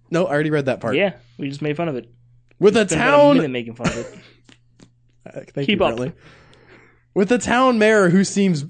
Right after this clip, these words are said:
Speaker 1: inept at best not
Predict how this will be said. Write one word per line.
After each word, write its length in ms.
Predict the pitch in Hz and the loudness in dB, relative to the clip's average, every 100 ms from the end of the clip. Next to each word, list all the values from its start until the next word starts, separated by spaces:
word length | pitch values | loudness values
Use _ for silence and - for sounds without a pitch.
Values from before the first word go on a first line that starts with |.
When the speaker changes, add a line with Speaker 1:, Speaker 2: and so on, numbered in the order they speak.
| - | -2
Speaker 1:
inept 640 | 180 180 196 240 - - - | 0 2 2 2 -2 -16 -6
at 320 | 165 - _ _ | -4 -6 _ _
best 540 | - 185 208 - - - _ _ _ _ - | -4 -2 -2 -6 -14 -20 _ _ _ _ -14
not 340 | 151 165 196 | -10 -8 -10